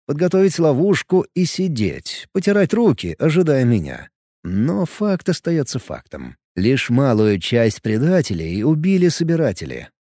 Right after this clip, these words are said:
Большая часть из них превратилась в пыль, была пожрана червями да сожжена на костре, и именно благодаря людям Земли.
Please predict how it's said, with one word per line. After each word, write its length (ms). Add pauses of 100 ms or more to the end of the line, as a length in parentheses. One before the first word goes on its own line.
(220)
Большая 560
часть 320
из 160
них 260
превратилась 720
в 60 (100)
пыль, 340 (200)
была 320
пожрана 640
червями 640
да 160
сожжена 720
на 120
костре, 680
и 160
именно 260
благодаря 540
людям 460
Земли. 480